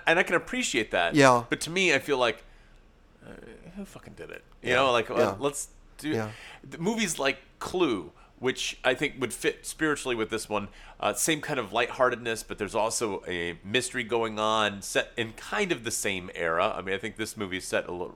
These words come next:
Speaker 1: little bit like the thirties, and I think Clue is set in, like, the fifties. But, uh, still, I think Clue does it better. There's an answer. It's,
Speaker 2: Right.
Speaker 1: "Here's who did it."
Speaker 2: You almost feel it's a cop-out.
Speaker 1: Yeah.
Speaker 2: Right. Right.
Speaker 1: Now, what Clue did that I kind of like is they said,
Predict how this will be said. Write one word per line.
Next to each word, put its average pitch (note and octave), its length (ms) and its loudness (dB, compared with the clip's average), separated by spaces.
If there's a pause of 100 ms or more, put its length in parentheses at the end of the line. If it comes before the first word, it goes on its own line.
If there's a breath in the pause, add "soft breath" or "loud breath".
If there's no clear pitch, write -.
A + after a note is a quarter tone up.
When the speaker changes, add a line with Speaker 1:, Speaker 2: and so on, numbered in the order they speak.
Speaker 1:
little G2 160 -6
bit - 240 -12
like F2+ 200 -4
the - 60 -10
thirties, F2+ 520 0
and E2+ 120 -8
I - 20 -6
think F2+ 140 -10
Clue G2 180 -8
is E2+ 80 -8
set - 160 -4
in, D#2+ 140 -18
like, F2 100 -18
the E2 80 -16
fifties. - 480 -12 (640 loud breath)
But, - 300 0
uh, G#2 380 2 (1200)
still, E3 300 2
I C#3 40 0
think - 320 -8
Clue F#3+ 300 -6
does C3 220 2
it G#2+ 140 -8
better. D3 260 2
There's B2+ 440 -2
an A#2+ 120 -6 (200)
answer. D#3+ 460 -2 (140)
It's, A2+ 220 2
Speaker 2:
Right. A2+ 300 -4
Speaker 1:
"Here's D3 340 0
who C3+ 160 -6 (200)
did A#2 200 2
it." - 60 -4
Speaker 2:
You B2+ 60 2
almost A#2+ 200 2
feel B2 120 2
it's G#2 100 -2
a - 40 -8
cop-out. F#2 540 -2
Speaker 1:
Yeah. A2 280 0
Speaker 2:
Right. G#2 240 -2 (680)
Right. G2+ 260 0 (300)
Speaker 1:
Now, C3 280 6 (200)
what C3 180 -2
Clue A#3+ 220 0
did A#2+ 240 2
that G2+ 120 2
I F2+ 120 4
kind G#2+ 220 0
of E2 120 -8
like F#3 260 2
is A2 120 -2
they A2 120 0
said, G#2 220 0